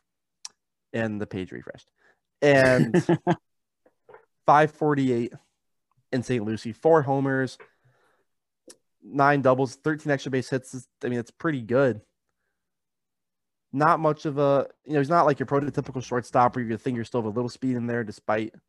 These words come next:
Speaker 1: power and all that. He's definitely more of, like, a bat first guy.
Speaker 2: Sure.
Speaker 1: But, you know, a nine twenty-three O P S is nothing to really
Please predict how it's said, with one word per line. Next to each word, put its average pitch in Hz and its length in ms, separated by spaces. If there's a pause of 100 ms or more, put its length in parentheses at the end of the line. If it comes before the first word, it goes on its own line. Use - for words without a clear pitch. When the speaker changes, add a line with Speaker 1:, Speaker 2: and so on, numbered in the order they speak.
(160)
Speaker 1:
power 110 240
and 110 80
all 107 100
that. 110 180
He's 139 160
definitely 180 280
more 113 240
of, 101 80
like, 101 100
a 95 80
bat 98 320
first 110 240
guy. 107 300 (180)
Speaker 2:
Sure. 104 260 (320)
Speaker 1:
But, 113 240 (280)
you 131 80
know, 123 180
a 127 80 (120)
nine 147 340
twenty-three 151 560
O 131 80
P 123 160
S 113 180
is 107 140
nothing 101 360
to - 120
really 90 360